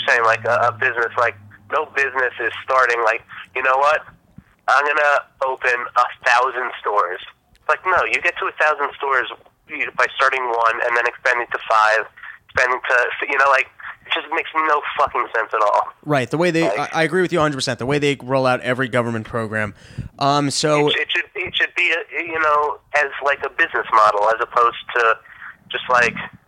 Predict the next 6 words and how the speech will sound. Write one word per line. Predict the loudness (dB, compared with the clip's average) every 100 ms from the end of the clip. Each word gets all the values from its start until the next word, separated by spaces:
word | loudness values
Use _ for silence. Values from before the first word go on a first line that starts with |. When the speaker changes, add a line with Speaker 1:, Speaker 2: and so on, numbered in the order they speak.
| -20 -20 -16 -6
Speaker 1:
you | 0
know, | 0 0
these | -6 -10 -16 0
large | 2 2 0 -2
political | -2 0 0 0 2 2 0 -4 _ -20 -20 _ _
issues | -6 2 4 4 2 -2